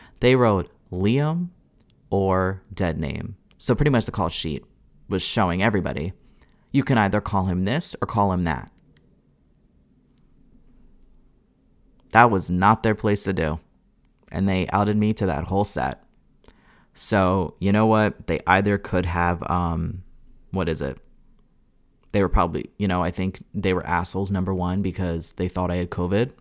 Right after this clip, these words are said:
when I didn't. And I was tested negative twice because we had to do two covid tests during that day. And because potentially they did not like the fact that I was transgender. Because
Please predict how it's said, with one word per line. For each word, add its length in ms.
when 160
I 80
didn't. 380
And 120
I 40
was 120
tested 300
negative 360
twice 400
because 240
we 60
had 60
to 60
do 120
two 340
covid 260
tests 240
during 220
that 140
day. 220
And 180
because 600
potentially 580
they 180
did 100
not 140
like 160
the 80
fact 200
that 80
I 40
was 100
transgender. 540
Because 720